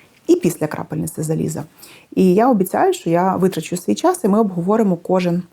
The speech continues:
кейс, який ви опишете. Дуже важливо, і цей меседж я дуже прошу, щоб ви прям в свої соцмережі розповсюджували. Існують два стани. Існує безпосередньо залізодефіцитна анемія і існує зниження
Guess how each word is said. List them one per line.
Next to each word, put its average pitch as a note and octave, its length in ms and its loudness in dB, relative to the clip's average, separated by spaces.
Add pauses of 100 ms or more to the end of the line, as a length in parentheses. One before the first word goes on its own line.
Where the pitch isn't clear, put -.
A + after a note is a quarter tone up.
(140)
кейс, D4+ 340 2
який F#3+ 280 0
ви E3+ 260 0
опишете. - 520 -8 (160)
Дуже A#3+ 280 2
важливо, F3+ 580 0
і - 80 -4
цей G#3 240 0
меседж G#3 420 0
я F3 60 2
дуже F#3 220 0
прошу, G3+ 380 0
щоб F3 220 -6
ви G3 120 2
прям F3+ 260 -2
в E3 60 -10
свої G3 280 2
соцмережі G3 680 0 (180)
розповсюджували. F3+ 840 -4
Існують A#3 540 0
два F3 240 0
стани. - 380 -4 (320)
Існує F#3 420 2 (260)
безпосередньо F3 600 -2
залізодефіцитна F3+ 1080 0
анемія A3+ 540 2
і G#3+ 200 6
існує B3 720 2 (100)
зниження G3+ 800 4